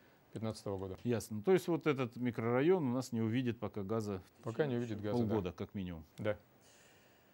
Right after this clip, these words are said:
Speaker 2: Печально, но всё-таки будем рассказывать об этом. Это отдельная история. У нас очень многие критикуют у нас программу о том, что мы не задаём вам острых вопросов. Вот сегодня у нас как раз программа этому посвящена. Давайте посмотрим первый материал и начнём отвечать.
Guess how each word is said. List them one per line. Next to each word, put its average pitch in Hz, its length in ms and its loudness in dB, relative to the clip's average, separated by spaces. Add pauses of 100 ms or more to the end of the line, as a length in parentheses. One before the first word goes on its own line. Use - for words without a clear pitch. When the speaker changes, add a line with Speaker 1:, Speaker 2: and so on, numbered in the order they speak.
(500)
Speaker 2:
Печально, 226 440 12
но 190 240 8
всё-таки 180 520 6
будем 147 280 6
рассказывать 131 520 4
об 123 120 2
этом. 170 260 6
Это 127 180 4
отдельная 170 360 4
история. 156 380 4
У 147 100 2
нас 160 240 6
очень 135 240 2
многие 160 440 6
критикуют 143 600 2
у 202 60 0
нас 170 120 2
программу 165 640 4
о 113 80 -2
том, 120 180 0
что 120 200 -2
мы 117 260 2 (160)
не 117 180 2
задаём 117 460 6
вам 107 240 0
острых 139 380 0
вопросов. 185 540 6
Вот 170 180 2
сегодня 139 340 4
у 120 60 2
нас 127 160 2
как 113 160 -4
раз 120 160 2
программа 113 420 2
этому 110 260 0
посвящена. 104 540 -2
Давайте 120 300 6
посмотрим 117 420 -4
первый 127 220 2
материал 170 420 6
и 135 40 4
начнём 127 360 2
отвечать. 107 560 -4